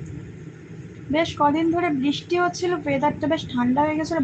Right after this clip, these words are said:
ভালো লাগছিল। আবার সেই ভ্যাপসানি একটা গরম, মানে অসহ্যকর গরম, ভালোই লাগছে না। এই গরমে কিছু কাজ করতে না, কিছু কাজ করতে গেলেও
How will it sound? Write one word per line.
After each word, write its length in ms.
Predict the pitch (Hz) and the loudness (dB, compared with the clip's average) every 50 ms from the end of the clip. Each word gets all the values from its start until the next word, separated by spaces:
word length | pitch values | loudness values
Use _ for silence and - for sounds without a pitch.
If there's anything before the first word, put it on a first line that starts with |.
| 254 233 | 2 2
ভালো 160 | 220 233 254 269 | 2 2 2 2
লাগছিল। 340 | 269 247 233 208 - 240 - - - 226 | 2 2 2 0 -4 -6 -6 -4 -4 -2
আবার 220 | 226 - 135 - 302 - - | 0 2 2 2 2 0 -2
সেই 280 | - 180 285 302 320 320 320 320 302 277 254 196 - - - - - - - - 233 240 | -4 -2 0 0 0 0 0 2 0 0 -2 -4 -6 -12 -16 -16 -16 -12 -6 -2 0 2
ভ্যাপসানি 560 | 240 247 247 247 - - - 294 294 285 302 294 277 | 2 2 0 0 -4 0 4 6 6 6 6 6 4
একটা 180 | 285 - 294 285 254 220 214 | 2 2 0 0 2 4 4
গরম, 320 | 226 220 226 226 226 220 220 226 226 | 4 4 4 4 0 0 0 0 0
মানে 140 | 233 240 240 240 233 | 0 2 4 4 4
অসহ্যকর 600 | 240 - - 285 247 226 - 285 285 285 277 277 269 240 233 | 2 2 0 0 0 2 0 -2 2 2 2 2 2 2 2
গরম, 260 | 226 220 220 226 233 226 226 - - - - - 247 254 | 2 2 0 -2 -2 -4 -6 -6 -8 -10 -4 -2 0 2
ভালোই 280 | 269 269 285 320 359 381 370 | 2 2 2 2 2 4 4
লাগছে 260 | 349 330 302 277 311 302 294 | 4 4 2 2 2 2 2
না। 60 | 294 302 - - - - - - - - - - - - - - | 2 2 -2 -8 -12 -14 -14 -16 -16 -16 -16 -16 -16 -10 -4 -2
এই 80 | 285 277 247 277 | 0 2 4 4
গরমে 300 | 269 269 277 285 285 294 285 302 | 6 6 6 6 4 4 4 2
কিছু 160 | 277 - 302 - 277 | 0 -2 0 2 4
কাজ 140 | 262 247 247 - - - | 2 2 2 -2 -2 0
করতে 300 | 269 262 - - - 285 285 269 | 0 0 0 0 2 4 4 6
না, 100 | 262 262 277 285 294 294 - | 6 6 6 4 4 2 0
কিছু 220 | 302 - - 330 330 339 320 302 - - - - - - - - - - - - - - - - - - - - | -4 -2 0 0 2 2 2 0 -4 -8 -10 -12 -12 -14 -14 -14 -14 -14 -14 -14 -14 -14 -14 -12 -12 -10 -4 -2
কাজ 160 | 247 247 247 254 - - | -2 0 -2 -2 -2 -2
করতে 220 | 294 294 - 320 302 311 | -2 -2 -2 -4 -2 0
গেলেও 180 | 320 320 339 | 2 2 4